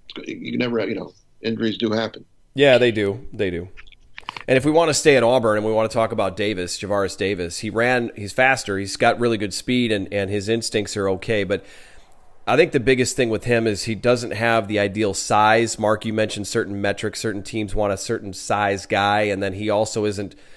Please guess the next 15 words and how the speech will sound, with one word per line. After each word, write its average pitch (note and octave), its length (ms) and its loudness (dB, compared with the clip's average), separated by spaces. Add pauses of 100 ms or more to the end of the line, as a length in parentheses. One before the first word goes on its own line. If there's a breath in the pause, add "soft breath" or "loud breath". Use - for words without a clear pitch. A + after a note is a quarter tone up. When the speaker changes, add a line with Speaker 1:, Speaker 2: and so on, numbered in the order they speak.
(180 loud breath)
Speaker 2:
isn't C3+ 240 2
the A#2+ 80 0
most A2+ 200 2
willing G#2 380 -2
tackler. G2+ 460 -2
So G2+ 160 -2
I G#2+ 40 2
don't A2+ 120 2
know A2 80 2
if G2 80 -8
those G#2+ 240 0
two G#2+ 180 -6
things G2+ 340 -4
would G2 120 -6
necessarily, G2 840 -4